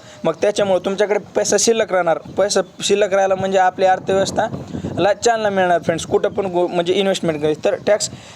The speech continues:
कॉम्प्लेक्स वाढेल आणि कालांतराने महसूल पण वाढेल. आताच तुम्हाला बोललो होतो मी, काय होत होतं फ्रेंड्स, आपली जी महसूल होती, आपली रेव्हेन्यू कमी होत होती आणि आपला जो खर्च होता गव्हर्नमेंटचा, म्हणजे, अ, आपला जो गव्हर्नमेंटचा खर्च होता, राजकोषीय, अ, राजकोषीय,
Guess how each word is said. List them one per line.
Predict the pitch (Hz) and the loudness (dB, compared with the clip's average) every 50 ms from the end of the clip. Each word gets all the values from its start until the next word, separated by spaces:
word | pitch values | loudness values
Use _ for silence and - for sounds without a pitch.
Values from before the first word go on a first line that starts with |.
| - - | -4 0
कॉम्प्लेक्स | 202 208 208 190 208 214 202 - | 0 0 0 2 -2 0 0 2
वाढेल | 196 208 208 196 190 175 | 2 2 2 2 2 2
आणि | 175 180 185 | 2 0 0
कालांतराने | 165 196 190 202 196 190 196 190 190 185 190 | 0 0 2 2 2 -2 0 0 0 2 2
महसूल | 196 208 202 208 208 | 0 0 2 2 0
पण | 190 - - 202 | 2 2 0 2
वाढेल. | 180 175 160 151 147 139 - | 2 2 2 0 -4 -4 -2
आताच | - 160 170 185 190 | -2 0 0 0 -2
तुम्हाला | - 202 190 190 185 | 0 0 2 2 2
बोललो | 180 185 185 185 180 | 2 2 2 2 2
होतो | 175 170 170 | 2 0 -2
मी, | 175 185 220 - - - - - - - - - | -4 -4 -6 -8 -16 -18 -18 -18 -18 -20 -14 -2
काय | - 226 233 233 | 0 2 2 2
होत | 220 220 208 | 0 0 -2
होतं | 220 208 202 | 0 0 0
फ्रेंड्स, | 165 180 185 208 220 - | 0 0 -2 -2 -2 -2
आपली | - 185 196 196 226 220 | 0 0 0 0 -2 0
जी | 196 220 | 0 0
महसूल | 214 220 233 214 - 220 208 | 2 2 0 2 2 2 2
होती, | 190 190 190 | 2 2 4
आपली | 190 185 180 185 180 175 | 2 2 2 2 0 2
रेव्हेन्यू | 180 202 202 202 190 175 165 | 4 4 4 4 2 0 -4
कमी | 170 - 233 247 247 | 0 0 0 2 4
होत | 233 226 220 | 2 2 2
होती | 214 208 180 170 165 - - | 2 0 0 0 -4 0 0
आणि | 175 175 | 2 2
आपला | 185 185 190 190 202 | 2 0 2 0 0
जो | 190 196 185 | 0 0 -2
खर्च | - 185 190 190 196 | 0 0 0 2 0
होता | 202 185 190 | 0 2 2
गव्हर्नमेंटचा, | 175 175 185 185 175 175 175 160 147 165 151 135 - - - - - - - | 2 2 2 2 2 0 -2 0 0 0 0 0 -4 -14 -20 -20 -20 -8 -4
म्हणजे, | 170 175 185 185 220 - - - - 156 - - | -2 0 2 2 0 0 -2 -10 -16 -10 -6 -2
अ, | 160 | 0
आपला | 156 156 156 - 160 175 170 202 208 | 2 2 2 2 2 0 2 0 0
जो | 190 202 202 | 2 0 2
गव्हर्नमेंटचा | 185 202 208 208 202 202 196 180 196 180 | 2 2 2 2 0 -2 0 0 -2 0
खर्च | 208 208 196 196 | 0 -2 0 0
होता, | 196 175 175 | 2 2 4
राजकोषीय, | 180 185 185 180 - - 202 190 208 190 | 2 2 0 -2 -2 0 0 2 4 4
अ, | 175 170 165 165 165 131 170 170 | 4 4 2 0 -6 -2 0 2
राजकोषीय, | 180 190 190 - - 214 196 202 214 226 | 2 2 0 0 -2 0 2 2 2 2